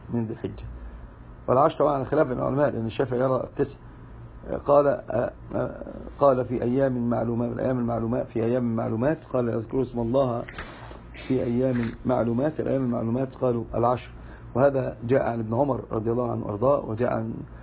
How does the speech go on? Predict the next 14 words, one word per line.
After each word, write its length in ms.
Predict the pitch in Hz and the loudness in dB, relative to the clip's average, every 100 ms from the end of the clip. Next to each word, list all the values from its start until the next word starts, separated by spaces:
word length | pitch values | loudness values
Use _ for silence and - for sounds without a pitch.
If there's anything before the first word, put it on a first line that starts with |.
| - - | -14 -4
مجاهد 380 | 117 127 131 117 | 2 4 2 0
وسعيد 320 | 110 113 120 | 0 0 0
بن 100 | 113 | -2
جبير، 420 | 107 110 127 139 | 0 2 2 0
وجاء 440 | 117 107 123 120 139 | -2 0 0 2 0
أيضا 260 | 131 131 135 - - - - | 0 -2 -4 -12 -18 -8 -2
عن 60 | 123 | 0
ابن 140 | 120 | 0
عباس 480 | 123 117 165 123 113 | 0 2 2 0 -4
رضي 200 | 113 113 | -4 0
الله 300 | 123 120 113 | 0 0 0
عنه 240 | 120 120 - | 0 -2 0
وأرضاه، 380 | 131 117 117 110 - - - | 2 2 -2 -6 -14 -18 -4
وبه 240 | 113 131 | 0 2